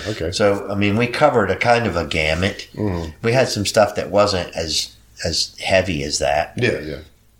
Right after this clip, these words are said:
Speaker 2: But that was what he chose to work on. We probably could have ended up doing something that was a little bit more like Mother Love Bone or something,
Speaker 1: Mm-hmm.
Speaker 2: I guess.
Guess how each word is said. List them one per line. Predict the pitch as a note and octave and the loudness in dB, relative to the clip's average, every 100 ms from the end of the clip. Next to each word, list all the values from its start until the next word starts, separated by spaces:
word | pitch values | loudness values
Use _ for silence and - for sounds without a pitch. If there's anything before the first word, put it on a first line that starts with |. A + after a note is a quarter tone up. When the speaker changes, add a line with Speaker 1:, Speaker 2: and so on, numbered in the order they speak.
| - | -4
Speaker 2:
But | F2 E2 F#2 | -2 0 4
that | G#2 F#2+ | 4 4
was | F#2 - F2 | -2 -4 -2
what | A#2 - | -2 0
he | A2 G#2+ - - - | -2 -2 -6 -12 -2
chose | G2+ E2 E2+ E2+ - | 2 4 2 -2 -6
to | - E2 | -6 -4
work | D#2+ D#2 E2 | -2 -2 -2
on. | E2 F#2 - - _ _ _ _ - | -2 -4 -8 -20 _ _ _ _ -8
We | B2+ | -2
probably | D3 C#3+ C#3 A2+ | 2 4 4 0
could | G#2+ A#2+ | 2 2
have | G#2+ | 2
ended | G#2 G#2 G2 | 0 2 2
up | G2 | 0
doing | G2 F2+ E2 | 0 -2 0
something | F#2+ - F2+ | 0 -2 -6
that | D#2 | -6
was | D#2+ | -6
a | F2 | -4
little | F#2 F2 | -2 0
bit | E2 D#2+ | -2 -2
more | E2 D#2+ | -2 0
like | D#2 E2+ | 0 0
Mother | E2+ D#2+ | -2 -2
Love | D#2 D2+ D2+ | 0 -2 0
Bone | D2+ D2+ | -4 -4
or | D#2 | -6
something, | - D2+ - | -6 -6 -4
Speaker 1:
Mm-hmm. | G#2 D2+ | -4 -2
Speaker 2:
I | E2+ | -2
guess. | D#2+ D#2+ - | 0 -2 -2